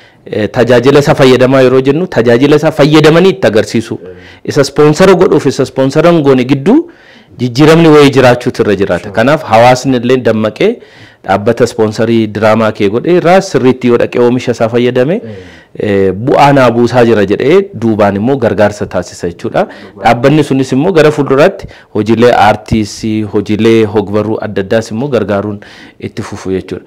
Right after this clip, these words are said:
Speaker 1: Garuu yoo, eh, gara diraamaatti ilaalle kiyyoon warra kaan caalaa sponsorii baay'ee argatan. Approachii sin fayyadamtantu sin fayyadamu jaalatamummaa diraamaa keessaniiti jettu.
Speaker 2: Eh, maaltu jira seete? Kiyyoo caalaa,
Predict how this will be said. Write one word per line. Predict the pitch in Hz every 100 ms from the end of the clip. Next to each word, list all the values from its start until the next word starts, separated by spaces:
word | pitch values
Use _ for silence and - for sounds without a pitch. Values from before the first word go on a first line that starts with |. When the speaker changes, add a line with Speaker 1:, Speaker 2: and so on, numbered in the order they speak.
| - - 123
Speaker 1:
Garuu | 139 185 269 - -
yoo, | 123 135 160 160 151 - -
eh, | 110 107 101 95 90 87 - _ 254
gara | 123 123 131
diraamaatti | 120 127 131 147 143 117
ilaalle | 110 196 240 104
kiyyoon | - 120 117 131 139 135 - _ _ -
warra | 107 123 127
kaan | 135 123
caalaa | 120 120 160 139
sponsorii | - 110 104 113 110
baay'ee | 104 101 95
argatan. | 95 95 - 92
Approachii | 117 - 131 135 143
sin | 131
fayyadamtantu | 120 120 120 127 127 123 117 120
sin | 123
fayyadamu | 117 123 120 120 135 151 - - -
jaalatamummaa | 113 113 107 113 110 113 113
diraamaa | 104 104 98 95
keessaniiti | 98 - 90 87 -
jettu. | 87 _ - _ _ _ 113
Speaker 2:
Eh, | 107
maaltu | 110 127 143 143 113
jira | 104 92
seete? | - 90 101 92
Kiyyoo | - 123 127 127
caalaa, | 127 127 131 110 95 -